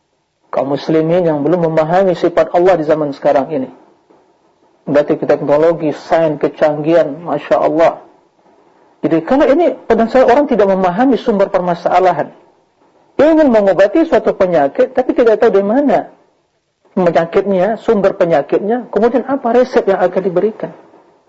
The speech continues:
Dicarilah sana sini, ekonomi lah yang mungkin bermasalah, akhlak yang bermasalah, ya, pendidikan dan macam-macam. Naam, itu semua masalah, tapi inti permasalahan tatkala Al-Quran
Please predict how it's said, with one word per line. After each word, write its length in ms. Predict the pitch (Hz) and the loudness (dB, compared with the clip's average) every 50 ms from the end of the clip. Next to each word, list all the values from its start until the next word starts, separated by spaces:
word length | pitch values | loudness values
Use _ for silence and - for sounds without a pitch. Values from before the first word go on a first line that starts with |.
| _ _ _ _ _ _ _ _ _ | _ _ _ _ _ _ _ _ _
Dicarilah 520 | - 156 165 160 - 156 147 175 226 240 214 - | -6 -4 -4 -2 0 0 2 2 2 2 2 0
sana 240 | 233 233 233 220 | 0 2 2 0
sini, 320 | - - 247 233 226 220 214 214 - - | 2 2 0 2 0 0 -2 -6 -8 -4
ekonomi 640 | - 156 - - 156 160 175 196 214 214 220 233 226 | -4 -4 -2 0 0 2 2 2 2 2 2 2 4
lah 160 | 226 226 214 | 4 4 2
yang 160 | 214 214 214 | 2 2 0
mungkin 240 | 214 214 226 214 208 | 0 0 -2 0 0
bermasalah, 800 | 220 214 214 208 214 214 - 220 214 220 220 226 226 226 220 - - - - - - - - - - - - | 0 0 0 0 0 -2 -2 -4 -2 -2 -2 0 -2 -2 -4 -6 -10 -20 -20 -20 -18 -16 -16 -16 -12 -6 -6
akhlak 320 | 170 160 - - 240 - 240 | -4 -4 0 0 2 2 2
yang 160 | 233 226 208 | 2 2 2
bermasalah, 880 | 220 214 214 208 202 - - 208 214 226 226 233 233 226 214 208 - - - - _ _ - _ _ _ _ _ _ _ _ _ _ - _ - _ - | 0 0 -2 -4 -4 -6 -8 -6 -4 -2 -2 0 0 0 0 -2 -4 -10 -20 -20 _ _ -20 _ _ _ _ _ _ _ _ _ _ -20 _ -14 _ -2
ya, 240 | 135 160 180 - - - - - - - - - - - - - _ _ _ _ _ | 0 0 0 -2 -6 -12 -20 -20 -20 -20 -20 -20 -20 -20 -20 -20 _ _ _ _ _
pendidikan 560 | - 196 190 196 202 202 247 233 247 240 214 | -4 -2 0 0 2 2 0 0 0 0 0
dan 80 | 214 208 | 0 0
macam-macam. 640 | 226 254 247 285 294 311 349 349 349 311 247 220 202 190 - - _ _ _ _ _ _ _ _ _ _ _ _ _ _ _ _ _ _ _ _ _ _ _ _ _ _ _ _ _ _ - _ _ _ _ _ _ _ _ _ _ _ - | 0 0 0 2 2 2 2 2 2 2 0 0 -2 -4 -10 -20 _ _ _ _ _ _ _ _ _ _ _ _ _ _ _ _ _ _ _ _ _ _ _ _ _ _ _ _ _ _ -20 _ _ _ _ _ _ _ _ _ _ _ -6
Naam, 300 | 170 185 233 240 233 190 | -2 -2 0 0 0 0
itu 240 | 180 180 175 233 226 | 0 0 0 0 0
semua 240 | 226 - 226 214 202 | 0 0 0 0 2
masalah, 560 | 185 180 170 165 - - 175 175 151 143 143 | 0 0 -2 -2 0 0 0 0 0 0 -2
tapi 240 | - 175 165 - 185 | -2 -2 0 0 0
inti 320 | - 247 233 220 - 196 | 0 0 0 0 0 -2
permasalahan 720 | - 196 175 170 165 160 - - 160 160 160 156 147 - - | 0 0 0 0 0 -2 0 0 0 2 2 0 -4 -4 -2
tatkala 560 | 185 165 - - - - - 294 269 233 - | -2 -2 -4 -4 0 2 2 4 4 4 2
Al-Quran 420 | 180 - - - 165 156 - 170 | 0 -2 0 -2 0 2 2 2